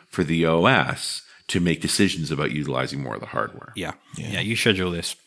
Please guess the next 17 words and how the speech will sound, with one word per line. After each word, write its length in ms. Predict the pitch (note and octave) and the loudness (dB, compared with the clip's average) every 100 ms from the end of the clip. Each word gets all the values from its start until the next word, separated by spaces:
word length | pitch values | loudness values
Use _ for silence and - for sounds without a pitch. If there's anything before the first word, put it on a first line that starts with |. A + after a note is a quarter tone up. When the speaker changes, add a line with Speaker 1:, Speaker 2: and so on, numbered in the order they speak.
| _ - | _ -6
Speaker 2:
properly, 360 | D#2+ - - | -6 -4 -6
you 60 | E3+ | -4
know 120 | F3 | -4
what's 180 | D#3+ - | -6 -6
going 260 | D#3 D#3+ E3 | -4 -2 4
Speaker 1:
Yeah, 160 | C3+ | 4
Speaker 2:
on. 100 | C2+ | 2
Speaker 1:
th- 140 | - - | -2 0
Speaker 2:
Um, 80 | |
Speaker 1:
they're 120 | F3 F#3 | 4 6
smarter 360 | - G2+ D2 | 6 6 6
than 160 | C#2 C2 | 0 -4
we 120 | C2 | -4
are. 240 | C#2 G#2+ | -2 -2
Speaker 2:
Yeah. 200 | C3+ E2 | 0 0
Speaker 1:
You 80 | - | 0
know, 300 | C3+ C3+ D#3 | 0 -2 -4